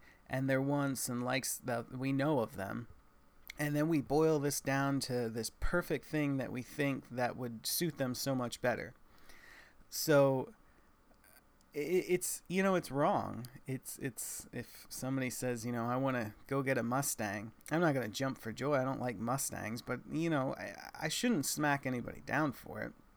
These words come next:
So I had a conversation with her about this a little while ago, and I apologized, and I was just kinda like, you know, "If a ball python is something you want, don't listen to me.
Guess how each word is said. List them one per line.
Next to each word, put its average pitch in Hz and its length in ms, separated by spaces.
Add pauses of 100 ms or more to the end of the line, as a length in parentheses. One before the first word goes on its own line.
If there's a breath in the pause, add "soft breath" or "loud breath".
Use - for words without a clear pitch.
(640)
So 196 140
I 190 60
had 233 140
a - 40
conversation 139 680
with 117 100
her 117 140
about 117 280
this 117 240
a 117 40
little 120 180
while 127 220
ago, 113 340 (480 loud breath)
and 180 140
I - 20
apologized, 123 880
and 120 80
I 117 60
was 117 120
just 123 160
kinda 120 200
like, 117 340 (1000 soft breath)
you 131 120
know, 131 220
"If - 520
a 131 160
ball 147 280
python 147 560
is 127 100
something 135 420
you 123 220
want, 120 520 (540 soft breath)
don't 139 240
listen 139 300
to 110 60
me. 110 360